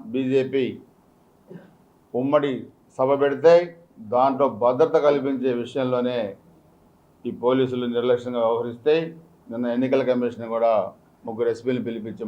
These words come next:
మాట్లాడిన విధానం చూస్తే, ఆంధ్రప్రదేశ్ రాష్ట్రంలో ఈ పోలీసు వ్యవస్థ ఏ విధంగా పనిచేస్తూ ఉంది, ప్రజాస్వామ్యం ఏ విధంగా ఉందనేది కూడా ఈ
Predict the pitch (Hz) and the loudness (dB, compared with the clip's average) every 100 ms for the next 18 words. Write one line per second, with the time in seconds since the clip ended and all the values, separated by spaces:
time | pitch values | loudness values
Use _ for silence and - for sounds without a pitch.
0 | 107 110 107 107 107 104 117 123 127 113 | -4 -4 -6 -10 -10 -4 0 2 0 -6
1 | 110 110 117 101 90 _ _ _ _ _ | -12 -2 -2 -2 -8 _ _ _ _ _
2 | _ 110 135 147 135 131 131 127 117 117 | _ 0 2 4 2 0 0 0 0 0
3 | 120 147 143 151 151 - _ _ _ _ | 0 -2 2 4 2 -4 _ _ _ _
4 | _ _ _ - 131 113 120 143 139 127 | _ _ _ -6 -4 0 2 2 2 4
5 | 127 123 127 123 135 139 131 120 120 117 | 4 2 2 2 4 2 2 2 0 0
6 | 113 123 113 113 117 120 - 117 135 139 | 0 0 -2 -2 -6 -6 -12 0 4 4
7 | 139 127 127 113 117 127 131 131 123 98 | 4 0 0 -2 0 0 0 2 2 2
8 | - - _ _ _ _ 117 135 143 139 | -2 -16 _ _ _ _ -4 0 0 0
9 | 123 117 120 123 101 - | -2 0 2 2 2 -4